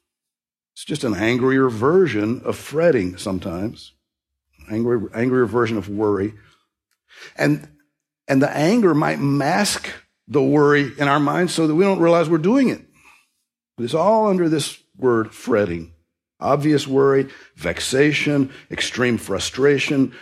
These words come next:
burning anger that you just can't let go of.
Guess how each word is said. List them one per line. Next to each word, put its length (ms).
burning 600
anger 400
that 180
you 140
just 260
can't 300
let 160
go 480
of. 280